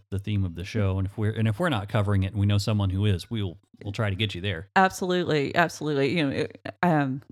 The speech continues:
Speaker 2: kind of a side note, but I was talking to somebody, um, actually it was Linda. She's in our paddle store too. Talking to her earlier this week. And, um, you know, one of the things that I really hope is that people outgrow us, that at some point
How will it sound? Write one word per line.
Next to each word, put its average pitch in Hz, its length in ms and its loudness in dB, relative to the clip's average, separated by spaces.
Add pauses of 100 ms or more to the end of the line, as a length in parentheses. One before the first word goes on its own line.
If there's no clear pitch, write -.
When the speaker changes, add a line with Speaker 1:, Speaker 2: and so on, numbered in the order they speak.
(120)
Speaker 2:
kind 170 220 -2
of 151 40 -2
a 139 80 2
side 143 360 -2
note, 139 140 0
but 147 80 0
I - 20 2
was 139 100 -4
talking 147 380 -4
to - 80 -6
somebody, 139 580 -2
um, 135 380 -2 (180)
actually 247 300 -2
it 170 60 2
was 165 80 -4
Linda. 160 480 0
She's - 220 -4
in 180 80 -2
our 160 80 -2
paddle 147 260 -2
store 151 260 -2
too. 139 240 0 (480)
Talking 190 260 0
to 175 60 0
her 160 240 2
earlier 151 320 2
this 147 200 -6
week. 151 440 -4
And, 147 540 2
um, 147 340 -4 (640)
you 202 100 2
know, 156 280 2 (420)
one 190 160 4
of 196 100 0
the 170 80 0
things 165 300 -2
that - 180 -2
I 156 120 4
really 165 360 2
hope 170 420 0 (260)
is 165 360 0
that 156 340 0 (120)
people 165 320 -2
outgrow 143 400 2
us, - 300 -4 (760)
that 160 240 4
at - 100 2
some 202 180 2
point 175 380 -2